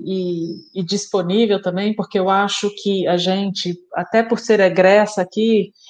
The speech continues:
eu e a Gabriela, a gente tem uma paixão muito grande por, pelas nossas atividades e estar junto com vocês. E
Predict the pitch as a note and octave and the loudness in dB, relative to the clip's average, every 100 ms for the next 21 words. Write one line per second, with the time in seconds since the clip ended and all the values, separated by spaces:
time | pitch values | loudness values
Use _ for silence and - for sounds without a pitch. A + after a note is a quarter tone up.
0 | - - _ D#3+ F#3+ F#3 F3+ F3 E3+ D#3+ | -20 -20 _ 0 2 4 2 2 0 0
1 | E3 F3+ G3+ G#3+ F#3 F3 - E3+ E3 F#3+ | 2 4 4 4 2 0 0 0 0 -2
2 | F#3+ - G3 G3+ G3 G3+ A3 G#3 - - | -2 -6 -6 -4 -2 0 2 2 2 2
3 | A3 B3 A#3+ A3 G#3 G3 F3+ F3+ F3+ F3 | 2 4 4 2 0 0 4 4 4 0
4 | D#3+ E3+ E3+ _ _ _ _ _ - F3+ | -2 -6 -8 _ _ _ _ _ 0 2
5 | E3+ D#3+ E3 - - - - _ - F3 | 4 2 0 -10 -16 -20 -20 _ -16 0
6 | G#3 F#3 F3 F#3+ F#3 F#3 F3+ F3+ F#3 F3 | 2 4 2 0 0 0 -2 -2 -6 -6
7 | F3 F3 G3+ G#3+ F#3 E3+ F3+ - G#3 F#3 | 2 4 4 2 0 -6 -8 -4 -2 -2
8 | E3+ F#3 F3+ - G3 G3+ G3+ F3+ D#3+ E3 | -4 -6 -8 -8 -6 -6 -4 -2 -2 -4
9 | - - _ _ _ _ _ F#3+ G3 G3 | -12 -16 _ _ _ _ _ -4 -2 0
10 | F#3+ F#3 F3+ F3 E3+ | 0 0 -2 -4 -6